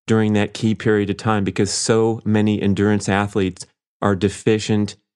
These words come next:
in aerobic function because they never allow the body to just build those fat-burning engines without the interruption of high-stress workouts. And a lot of times those high-stress workouts include,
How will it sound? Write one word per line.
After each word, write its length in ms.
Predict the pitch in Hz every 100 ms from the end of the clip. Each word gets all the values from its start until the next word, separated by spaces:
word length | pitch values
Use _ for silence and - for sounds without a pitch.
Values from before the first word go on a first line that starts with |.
| _ -
in 300 | 107 104 98
aerobic 560 | 107 95 104 101 101
function 720 | - - 123 160 - 92 87 120 - _ _
because 280 | - - 110
they 100 | 104
never 340 | 104 107 113 110
allow 420 | 107 98 98 104
the 120 | 104
body 480 | 92 98 95 107 92
to 400 | 87 - 95 92 90 _ _ _ -
just 280 | 117 107 92
build 380 | 110 113 120 110
those 240 | 107 101
fat-burning 640 | - 107 110 110 104 98
engines 420 | 104 110 104 95
without 520 | 107 101 - 104 120 -
the 100 | 110
interruption 800 | 110 110 113 104 98 - 101 98
of 180 | 104 95
high-stress 840 | - 101 98 98 - - 95 -
workouts. 600 | 98 117 110 90 90 - - _ -
And 160 | 110 101
a 60 |
lot 280 | 98 98 101
of 60 | 107
times 400 | 107 101 98 -
those 300 | 104 101 -
high-stress 720 | - 95 90 92 - 95 95
workouts 680 | 98 92 90 92 90 107 - - _ _ _
include, 840 | 110 101 - - 123 131 95 104